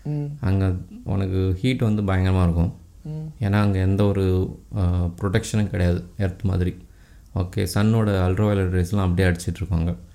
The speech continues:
Speaker 1: ம்.
Speaker 2: So, அதுலேருந்து ப்ரொடெக்ட் பண்ணிக்கணும். And then வந்து நைட்லாம் பார்த்தா அங்க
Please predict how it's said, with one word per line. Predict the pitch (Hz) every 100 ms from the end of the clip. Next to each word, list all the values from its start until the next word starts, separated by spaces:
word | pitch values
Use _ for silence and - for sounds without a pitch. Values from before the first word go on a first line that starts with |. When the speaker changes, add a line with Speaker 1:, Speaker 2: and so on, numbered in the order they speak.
| - -
Speaker 1:
ம். | 151 156
Speaker 2:
So, | - 92 92 87
அதுலேருந்து | 95 110 117 123 117
ப்ரொடெக்ட் | 110 92 110 -
பண்ணிக்கணும். | 90 85 82 139 - - - - - -
And | 101 104
then | 120 127
வந்து | 117 107 104 117 113 101 98 -
நைட்லாம் | 104 123 123 123
பார்த்தா | 104 95
அங்க | 113 104 95 90 85